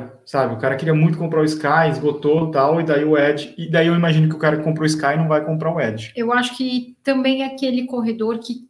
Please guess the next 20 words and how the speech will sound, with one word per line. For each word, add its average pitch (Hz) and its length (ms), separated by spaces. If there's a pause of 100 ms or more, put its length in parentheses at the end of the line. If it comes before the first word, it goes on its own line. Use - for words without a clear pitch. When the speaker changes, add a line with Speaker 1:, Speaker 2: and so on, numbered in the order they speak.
(100)
Speaker 2:
queria 269 600
comprar 247 760 (420)
o 214 40
Sky, 214 600
mas 262 260
ficou, 240 340
falou, 233 180
"Ah, 220 60
será 247 300
que 240 120
é 196 40
bom? 226 400
Será 226 240
que 220 160
não 185 180
é?" 220 240
E 208 100
aí 220 260
viu 254 300
que 240 220